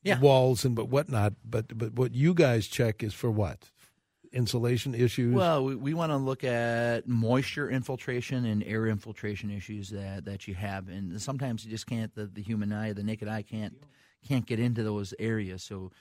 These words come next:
Speaker 1: so we, we have borescopes that we're, we're putting into people's walls and trying to look at things. We had infrared imaging that,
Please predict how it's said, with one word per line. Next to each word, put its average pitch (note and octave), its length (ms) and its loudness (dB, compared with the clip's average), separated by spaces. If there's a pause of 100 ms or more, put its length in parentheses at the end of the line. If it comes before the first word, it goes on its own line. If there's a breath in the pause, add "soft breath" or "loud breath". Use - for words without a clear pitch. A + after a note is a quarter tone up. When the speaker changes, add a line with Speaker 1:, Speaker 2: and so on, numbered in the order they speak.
(200 soft breath)
Speaker 1:
so - 200 -8
we, A#2 220 -2
we G#2+ 140 -4
have G2+ 160 -4
borescopes A#2 680 -2
that G2+ 120 -6
we're, A#2 260 -2
we're A#2 160 -2
putting A#2+ 300 -2
into A2+ 160 0
people's A#2 360 -6
walls A2 360 -4
and A#2 100 -4
trying A#2 200 -4
to A#2 60 -2
look A2+ 200 -2
at A#2 180 -4
things. A#2 420 -2 (280 soft breath)
We G#2+ 80 -2
had G#2+ 60 0
infrared A2+ 400 0
imaging B2+ 640 0
that, G#2+ 400 -2